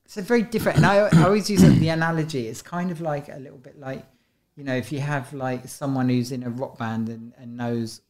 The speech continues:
all the major chords and just bashes it out, or someone like Jose Gonzalez, um, who's, like, a master guitar player who can, you know,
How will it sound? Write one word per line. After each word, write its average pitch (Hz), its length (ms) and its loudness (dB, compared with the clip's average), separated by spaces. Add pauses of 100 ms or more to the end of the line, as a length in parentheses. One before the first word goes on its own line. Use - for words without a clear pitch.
all 135 160 -14
the 123 80 -14
major 120 300 -4
chords 117 420 -12
and 117 100 -18
just 110 180 -20 (280)
bashes 120 340 -6
it 117 120 -6
out, 120 340 -4 (460)
or 131 100 -18
someone 127 300 -2
like 110 160 -2
Jose 127 320 -4
Gonzalez, 120 960 -4 (160)
um, 117 220 -6
who's, 123 340 -16
like, 110 160 -14
a 127 60 -2
master 123 560 -2
guitar 123 340 -8
player 113 320 -8
who 104 100 -6
can, 123 280 -20
you 151 100 -18
know, 120 140 -18